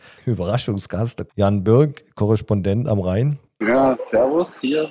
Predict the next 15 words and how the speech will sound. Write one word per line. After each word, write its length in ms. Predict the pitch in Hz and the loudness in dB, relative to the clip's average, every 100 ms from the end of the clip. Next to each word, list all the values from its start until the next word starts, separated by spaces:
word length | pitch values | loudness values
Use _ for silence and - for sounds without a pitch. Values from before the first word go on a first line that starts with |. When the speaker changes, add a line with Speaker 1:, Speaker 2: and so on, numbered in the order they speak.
| 135 | -6
Speaker 2:
die 220 | 123 110 - | -8 -8 -4
Grüße 320 | 131 147 131 | -4 -2 -2
aus 220 | 113 - | -2 -4
Köln, 360 | - 131 156 220 _ 554 | 0 2 2 0 _ -4
bin 120 | 127 - - - - | 0 0 -2 -4 -4
in 100 | 120 | 0
der 160 | 123 117 | 2 0
Arena, 460 | 110 123 170 180 110 | 0 -2 -2 -4 -8
deswegen 420 | - 120 120 120 | -14 -6 -6 -4
wahrscheinlich 380 | 113 - 120 110 117 | -4 -6 -4 -4 -4
ein 140 | 110 | -8
bisschen 420 | 104 - 107 104 - - - - - - | -6 0 2 2 0 -8 -8 -6 -10 -2
laut 380 | 87 101 165 - | 4 6 6 6
im 140 | 175 | 4
Hintergrund, 680 | 147 165 170 151 - 123 131 | 6 4 6 2 4 4 4